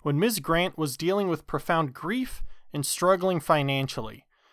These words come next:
After devoting years to around-the-clock caregiving, her parents passed away. On top of that, she was unemployed and her family home was lost in her parents' bankruptcy. Four, after her family passed away, Ms. Grant dedicated herself to finding gainful employment.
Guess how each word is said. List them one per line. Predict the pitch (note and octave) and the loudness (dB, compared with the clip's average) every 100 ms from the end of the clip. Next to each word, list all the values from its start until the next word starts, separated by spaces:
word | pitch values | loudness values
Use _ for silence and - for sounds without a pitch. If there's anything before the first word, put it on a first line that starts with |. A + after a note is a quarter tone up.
| _ _ | _ _
After | D#3 - D#3 | -2 0 0
devoting | D3+ F3 E3+ D3+ | 4 4 4 2
years | D#3 A#3 C#4+ C4+ | 2 0 0 -2
to | - - | 2 4
around-the-clock | D3+ D3 F3 F3+ D3+ - C3 - | 4 4 2 2 -2 0 -2 0
caregiving, | - F3+ E3+ E3+ E3 D3+ - _ _ _ | -2 0 2 0 0 -2 -6 _ _ _
her | D3 | 6
parents | - G3 G3+ G3 - | 10 10 8 2 8
passed | F#3 D3+ D3 - | 8 8 4 0
away. | C3 B2+ G2 - _ _ _ _ _ - | 0 -2 -4 -10 _ _ _ _ _ -14
On | A2+ | -2
top | C#3+ C#3 D#3+ | 2 4 2
of | C3+ | 0
that, | D3 E3+ - | 2 2 0
she | D#3+ | -2
was | D3+ C#3 | -2 2
unemployed | G3 A#3+ B3 - F3+ F#3 F#3 | 4 4 4 4 4 2 2
and | E3 D3+ | 0 -2
her | |
family | C3+ F#3 F#3+ F#3+ F3+ | -2 -2 0 0 0
home | E3+ E3 D#3+ | 0 0 0
was | D3 | -2
lost | D3+ D3+ C#3+ G#2+ - C#3 | -2 0 0 0 -10 -8
in | C3+ | -8
her | C3 | 0
parents' | - C3+ C3 | 0 0 -4
bankruptcy. | - C#3+ C3+ B2 - - A#2 - _ _ _ _ _ _ _ _ _ | -4 -4 -2 -4 -4 -8 -10 -16 _ _ _ _ _ _ _ _ _
Four, | C#3+ C3 G#2 - _ _ _ _ _ _ _ _ | -2 0 0 -4 _ _ _ _ _ _ _ _
after | E3+ F#3+ G3+ | 2 4 4
her | G3 | 4
family | F#3 G#3 G#3+ G#3+ | 4 2 2 0
passed | G3+ E3+ F3 - | 4 6 6 2
away, | D#3+ D3 D3 F3+ | 0 2 0 0
Ms. | E3 E3 | 0 -2
Grant | C#3+ D#3 F3 D3+ | -4 -4 -4 -2
dedicated | D#3+ D#3+ - D3 C#3+ | -2 -2 -4 -2 -2
herself | D3 C#3+ - C#3+ D3+ | -4 -6 -2 -2 -2
to | - | -4
finding | C#3+ D#3+ D3+ D3 | 0 0 2 0
gainful | B2 E3 G3 G3 F#3 | -2 -2 -2 -2 0
employment. | D3+ - D#3+ C3 G2+ | 0 2 2 0 -6